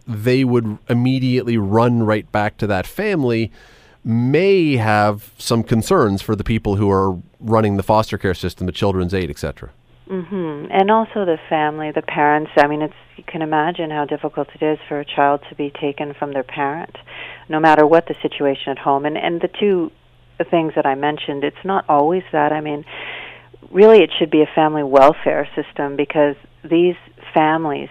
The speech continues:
Speaker 2: need the help. It's, it's almost hard to think about a child's welfare without the family's welfare.
Speaker 1: How, how common is this? Uh, I mean, are we talking about hundreds of people in Canada or in Ontario, or thousands or tens of thousands?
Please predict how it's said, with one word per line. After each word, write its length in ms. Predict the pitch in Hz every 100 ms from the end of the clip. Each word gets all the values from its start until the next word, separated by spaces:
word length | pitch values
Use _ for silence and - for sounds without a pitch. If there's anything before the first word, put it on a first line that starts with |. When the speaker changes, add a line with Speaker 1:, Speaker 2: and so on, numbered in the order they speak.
| -
Speaker 2:
need 200 | 147 139
the 80 | 139
help. 380 | - 143 143 -
It's, 140 | 147 - - - - - - _
it's 180 | 170 -
almost 380 | 175 190 196 175 - -
hard 380 | - 165 160
to 80 | -
think 340 | 147 151 151 165
about 320 | 151 143 139
a 60 |
child's 520 | 143 - 143 143 143 -
welfare 600 | 139 135 147 - 139 135
without 340 | 139 143 139
the 80 | - -
family's 460 | 131 135 139 - -
welfare. 600 | - - - - - - -
Speaker 1:
How, 220 | - 185 - -
how 180 | - 240
common 400 | - 226 220 180
is 180 | 156 127
this? 340 | 69 - -
Uh, 160 | - 123
I 60 | 135
mean, 180 | 147 147
are 60 |
we 100 | 151
talking 460 | 180 165 170 170 156
about 400 | 127 123 117 - -
hundreds 560 | - 131 143 156 147
of 100 | 143
people 380 | 135 143 - 135
in 140 | 131 135
Canada 360 | 120 127 139
or 180 | 127 113
in 40 |
Ontario, 460 | 117 117 120 120 127
or 100 | 104
thousands 600 | 87 98 104 127 135 131
or 80 | 87
tens 320 | - 117 131
of 100 | 131
thousands? 580 | - 117 127 139 147 -